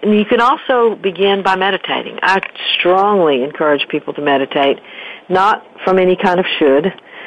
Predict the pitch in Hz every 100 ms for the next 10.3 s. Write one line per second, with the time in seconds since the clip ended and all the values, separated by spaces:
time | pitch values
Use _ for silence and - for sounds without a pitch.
0 | - - 165 175 180 170 160 156 - 147
1 | 139 147 185 - 180 196 185 185 151 139
2 | 135 147 - - - 180 - - 143 139
3 | 151 - 170 170 - - - - - 175
4 | 160 151 147 - - - - - - 160
5 | 151 143 - - - - - 156 151 185
6 | 175 175 175 180 180 175 185 - 175 -
7 | 165 170 165 151 151 151 156 156 151 165
8 | - 160 156 151 151 - - - - -
9 | 151 139 143 143 151 - 151 151 151 147
10 | 123 143